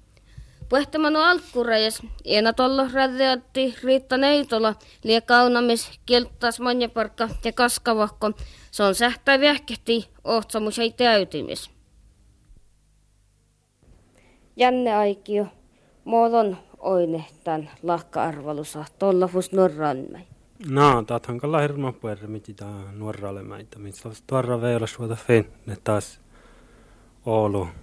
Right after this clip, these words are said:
Speaker 2: Taalu ja jälleen vaikka ja soutuskoulu, pähtäväläs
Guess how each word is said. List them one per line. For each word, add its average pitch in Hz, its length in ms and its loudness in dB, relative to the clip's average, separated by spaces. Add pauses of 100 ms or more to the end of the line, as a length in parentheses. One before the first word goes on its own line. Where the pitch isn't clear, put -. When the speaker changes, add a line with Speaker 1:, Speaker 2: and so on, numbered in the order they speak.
(1300)
Speaker 2:
Taalu 110 560 0 (1500)
ja 110 300 2 (160)
jälleen 110 500 2
vaikka 101 560 -8
ja 101 140 -8
soutuskoulu, 87 840 -8 (180)
pähtäväläs 107 840 -8